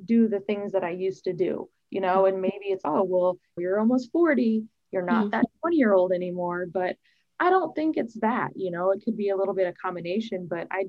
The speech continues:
Speaker 1: definitely think this disease puts these barriers on you just out of nowhere. And it's a really hard pill to swallow.
Speaker 2: Mm-hmm. Is there anything else that I haven't asked you that you think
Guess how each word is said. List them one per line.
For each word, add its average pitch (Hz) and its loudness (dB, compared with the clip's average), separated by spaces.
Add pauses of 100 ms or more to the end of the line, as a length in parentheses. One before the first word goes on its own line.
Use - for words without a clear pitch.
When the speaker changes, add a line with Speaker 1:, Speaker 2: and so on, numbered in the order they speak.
Speaker 1:
definitely 208 0
think 190 -6 (420)
this 190 -4
disease 190 -2 (460)
puts - -2
these 185 -2
barriers 180 0
on 165 -8
you 165 -6 (260)
just - -4
out 196 4
of 170 0
nowhere. 180 2
And 170 -8 (360)
it's 226 -4
a 359 0
really 196 2
hard 185 -4
pill 196 0
to 226 -2
swallow. 226 -4 (480)
Speaker 2:
Mm-hmm. 202 -2 (960)
Is 262 -2
there 294 2
anything 339 4
else 254 4
that 226 2
I 214 4
haven't 202 0
asked 196 -4
you 226 -4
that 214 -4
you 208 -2
think 202 -6